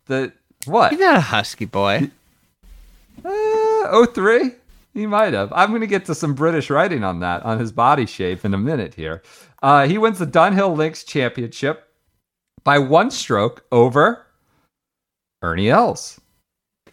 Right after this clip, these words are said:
Speaker 1: He beat
Speaker 2: Dude,
Speaker 1: Ernie
Speaker 2: Titans,
Speaker 1: Els by a
Speaker 2: and
Speaker 1: shot.
Speaker 2: people say that Westy
Speaker 1: Andy would have
Speaker 2: doesn't
Speaker 1: just
Speaker 2: have,
Speaker 1: been a
Speaker 2: uh, you know, a, a signature win.
Speaker 1: Andy would have been a basket case.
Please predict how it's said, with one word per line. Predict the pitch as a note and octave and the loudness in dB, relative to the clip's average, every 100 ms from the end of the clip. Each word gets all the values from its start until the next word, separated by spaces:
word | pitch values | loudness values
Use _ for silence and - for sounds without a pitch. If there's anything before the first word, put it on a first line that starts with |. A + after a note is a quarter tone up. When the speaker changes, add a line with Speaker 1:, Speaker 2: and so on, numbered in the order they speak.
| _ - | _ -6
Speaker 1:
He | |
beat | G#2+ A#2 | -2 2
Speaker 2:
Dude, | F#3+ G3 | 4 4
Speaker 1:
Ernie | A3 | 4
Speaker 2:
Titans, | D#3 C#3+ D3+ | 4 4 4
Speaker 1:
Els | G3 - - | -2 -10 0
by | A#2+ | 0
a | |
Speaker 2:
and | G#2 | 0
Speaker 1:
shot. | - C#3+ C#3+ | -2 0 0
Speaker 2:
people | C4+ C4+ | 0 -2
say | A3 G3 G3 | -2 -2 -2
that | F3+ E3 | -2 -6
Westy | D#3 F#3 G#3 | 0 0 2
Speaker 1:
Andy | A#3 D#3+ | 0 2
would | C#3 | 2
have | C3+ | 0
Speaker 2:
doesn't | E3 | 0
Speaker 1:
just | D#3+ | 2
Speaker 2:
have, | D#3+ | 2
Speaker 1:
been | D3 C3 | 2 0
a | A2 F2 _ - | -2 -4 _ -4
Speaker 2:
uh, | C#3+ C#3 B2 - | -2 -2 -4 -8
you | D3 | -8
know, | C#3 C3 B2 B2 - | -6 -4 -2 -4 -6
a, | - | -8
a | |
signature | A#2+ - E3 D#3+ D#3+ - D3+ C3+ | -12 -4 -4 -4 -12 -2 -2 0
win. | C3+ A2+ G#2 - - _ _ _ _ _ _ _ _ _ _ _ _ - - A#2 | 0 0 -2 -12 -20 _ _ _ _ _ _ _ _ _ _ _ _ -20 -8 0
Speaker 1:
Andy | E3 G3+ | 2 2
would | D#3 | 4
have | |
been | C3 | 2
a | F#2+ | 2
basket | G2+ D3+ - - | 2 0 -2 -14
case. | - D2+ C#2 - | -10 -12 -12 -18